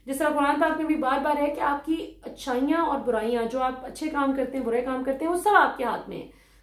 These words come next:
तो ये पता नहीं पाकिस्तान की सियासत और सहाफत अब किस लेवल पे जा रही है। सियासत तो खैर बहुत पहले चली गई थी, जब मियाँ साहब ने बेनज़ीर भुट्टो साहिबा की फोटोशॉप तस्वीरें और वो सारा घटिया काम किया था।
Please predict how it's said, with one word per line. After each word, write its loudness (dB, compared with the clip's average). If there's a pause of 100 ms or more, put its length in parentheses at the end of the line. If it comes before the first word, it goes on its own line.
तो -6
ये 2
पता 2
नहीं 4
पाकिस्तान 0
की 0
सियासत -2
और -2
सहाफत -2
अब -2
किस -4
लेवल 2
पे 0
जा 0
रही -2
है। -4
सियासत -2
तो -4
खैर -2
बहुत 2
पहले 0
चली -2
गई -8
थी, -6
जब -2
मियाँ 0
साहब 0
ने 0 (320)
बेनज़ीर 4
भुट्टो 2
साहिबा 0
की -4
फोटोशॉप -2
तस्वीरें 0
और 0
वो -4
सारा -2
घटिया -2
काम -2
किया -2
था। -2